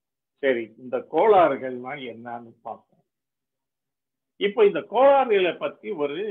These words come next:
தீர்வு வேணுங்கிறது அவசியமா யாருக்கு வேணாலும், ஆ, புரிஞ்சுக்க வேண்டியது.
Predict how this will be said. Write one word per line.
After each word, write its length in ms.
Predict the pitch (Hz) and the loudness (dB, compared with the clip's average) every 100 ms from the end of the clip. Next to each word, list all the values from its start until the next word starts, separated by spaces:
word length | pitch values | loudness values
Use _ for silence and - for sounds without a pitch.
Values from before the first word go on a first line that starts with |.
| 170 123 117 _ | -8 -8 -16 _
தீர்வு 400 | 233 277 269 185 | -8 -6 -2 -2
வேணுங்கிறது 880 | 139 110 123 123 143 117 110 113 220 | -2 -6 -8 -12 -14 -14 -16 -12 -8
அவசியமா 800 | 160 120 147 156 185 170 190 220 | -6 -4 -4 0 -2 -2 -6 -6
யாருக்கு 500 | 127 135 143 - 123 | 2 4 2 -4 -14
வேணாலும், 760 | 117 113 127 226 220 117 113 _ _ _ _ _ _ | -12 -14 -14 -14 -14 -14 -16 _ _ _ _ _ _
ஆ, 340 | - - - 107 _ _ _ _ _ _ - | -10 -10 -10 -16 _ _ _ _ _ _ -4
புரிஞ்சுக்க 400 | 226 190 - 107 | -4 -4 -10 -10
வேண்டியது. 320 | 107 _ | -10 _